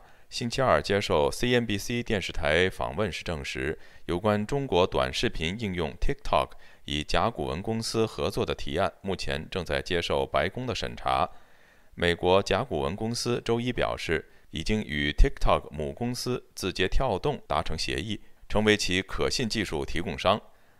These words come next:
但该协议需要美国政府的批准。中国外交部部长王毅到访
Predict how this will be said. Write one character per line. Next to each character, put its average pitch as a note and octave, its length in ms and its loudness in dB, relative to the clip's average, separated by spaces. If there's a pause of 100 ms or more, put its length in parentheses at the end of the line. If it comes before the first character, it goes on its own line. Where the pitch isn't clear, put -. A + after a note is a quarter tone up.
但 D#2+ 240 0
该 A#2 200 4
协 F2 220 0
议 G2+ 180 -2
需 - 140 -4
要 F2+ 160 6
美 C#2 140 -4
国 E2 120 0
政 F#2 200 -4
府 - 120 -10
的 C#2 80 -4
批 A#2+ 220 -2
准。 B1 220 -4 (1040)
中 - 120 -6
国 C#3 100 4
外 C3+ 160 4
交 C3 140 2
部 B2 180 -2
部 A#2 160 0
长 D#2+ 340 0
王 D#2+ 220 2
毅 A#2 180 -4
到 G2 220 2
访 D2 260 0